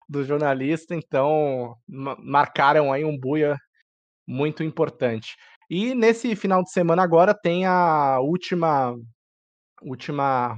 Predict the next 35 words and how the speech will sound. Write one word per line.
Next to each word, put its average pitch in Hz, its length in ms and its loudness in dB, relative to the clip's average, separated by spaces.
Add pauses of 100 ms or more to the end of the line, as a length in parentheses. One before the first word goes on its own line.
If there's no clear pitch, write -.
(120)
rodada, 135 520 2
as 117 100 -6
últimas 147 280 -6
rodadas, 127 520 0
né, 143 160 -6
da 127 200 -6
última 131 300 -6
semana 131 380 -4
da 127 100 0
fase 127 240 -2
de 123 100 -14
classificação 131 720 -4 (400)
do 180 280 2
C 170 260 2
B 175 120 2
lol, 180 200 8
o - 40 0
Campeonato 135 460 -4
Brasileiro 139 580 0
de 123 120 -12
League 131 160 -6
of 165 160 -4
Legends. 175 440 2
Já 185 140 0 (260)
tem 196 240 -2
as 156 120 -2
seis 190 340 -4
equipes, 143 520 -8 (380)
é, 123 520 -2
definidas 135 640 -4
aí 127 180 0
para 131 220 0
os - 120 -8
playoffs, 196 580 4
mas 180 340 2